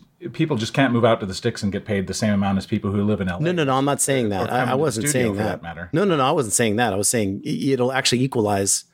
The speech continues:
Speaker 2: a lot of that because it's so high in certain parts because of that. Now it can be reduced a little bit and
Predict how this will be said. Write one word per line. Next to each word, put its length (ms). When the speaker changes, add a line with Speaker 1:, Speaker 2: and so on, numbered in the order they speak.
Speaker 2:
a 80
lot 240
of 80
that 260
because 540
it's 200
so 280
high 300
in 160
certain 260
parts 300
because 420
of 140
that. 260
Now 320
it 200
can 160
be 140
reduced 420
a 60
little 240
bit 320
and 480